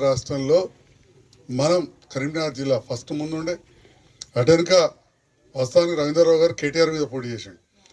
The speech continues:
అయినా కానీ ఆహ్వానించి మీరు ఊళ్ళకి చేరుతామని, అన్న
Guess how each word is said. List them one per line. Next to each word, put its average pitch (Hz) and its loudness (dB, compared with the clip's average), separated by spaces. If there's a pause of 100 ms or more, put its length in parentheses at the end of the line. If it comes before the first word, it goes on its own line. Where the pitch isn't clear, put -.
(120)
అయినా 160 0
కానీ 180 4
ఆహ్వానించి 175 4 (440)
మీరు 131 -6
ఊళ్ళకి 156 0
చేరుతామని, 139 -2 (640)
అన్న 131 -2